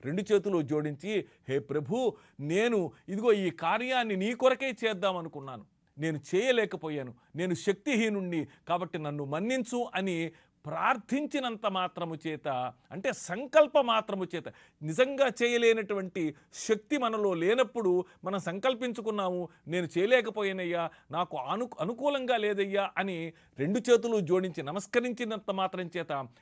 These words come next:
పరిపూర్ణమైనటువంటి ఫలితము కలియుగంలో వస్తుంది. కారణం ఏమిటి అంటే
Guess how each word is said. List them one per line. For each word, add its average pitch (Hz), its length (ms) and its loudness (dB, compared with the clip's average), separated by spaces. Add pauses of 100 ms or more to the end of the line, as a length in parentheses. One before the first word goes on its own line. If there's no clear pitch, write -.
(160)
పరిపూర్ణమైనటువంటి 208 1080 -2
ఫలితము 175 800 -2 (300)
కలియుగంలో 180 500 -2
వస్తుంది. 123 460 -10 (260)
కారణం 202 360 -6
ఏమిటి 175 280 -4
అంటే 139 400 -4